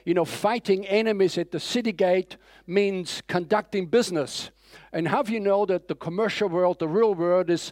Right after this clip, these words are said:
somewhat of a fight? You know, you gotta get out there, you gotta get yourself established, and helping to get your children established from the time that they leave education to get into the marketplace, to get a job, and so forth. And, uh,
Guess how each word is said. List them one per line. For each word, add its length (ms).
somewhat 420
of 160
a 60
fight? 480
You 80
know, 120
you 120
gotta 240
get 200
out 280
there, 120
you 140
gotta 220
get 280
yourself 440
established, 840
and 200
helping 440
to 80
get 200
your 120
children 520
established 760
from 240
the 100
time 320
that 200
they 100
leave 280
education 760
to 60
get 180
into 240
the 80
marketplace, 720
to 100
get 220
a 80
job, 420
and 160
so 220
forth. 480
And, 280
uh, 200